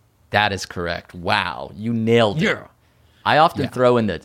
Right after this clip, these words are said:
Speaker 1: the D G E at the end,
Speaker 2: The
Speaker 1: like that
Speaker 2: D G E.
Speaker 1: style.
Speaker 2: Yeah.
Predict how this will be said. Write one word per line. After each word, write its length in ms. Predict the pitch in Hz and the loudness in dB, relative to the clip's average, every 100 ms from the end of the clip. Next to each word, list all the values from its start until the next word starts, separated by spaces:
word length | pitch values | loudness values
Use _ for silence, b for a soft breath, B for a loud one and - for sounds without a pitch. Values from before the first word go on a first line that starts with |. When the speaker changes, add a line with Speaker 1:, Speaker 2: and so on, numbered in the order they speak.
| - | -10
Speaker 1:
the 220 | 95 90 | -6 -6
D 420 | 76 104 117 131 | -8 -4 0 0
G 320 | 113 90 73 67 | 0 -6 -8 -10
E 200 | 69 58 | -10 -8
at 140 | - | -8
the 180 | 76 53 | -10 -10
end, 260 | 55 58 - | -10 -14 -6
Speaker 2:
The 60 | 98 | -2
Speaker 1:
like 80 | 117 | 2
that 240 | 117 104 | 4 4
Speaker 2:
D 60 | 104 | 0
G 0 | |
E. 20 | |
Speaker 1:
style. 580 | 98 76 65 50 50 98 _ _ | 0 0 0 -4 -10 -16 _ _
Speaker 2:
Yeah. 360 | 104 95 90 | -6 -6 -8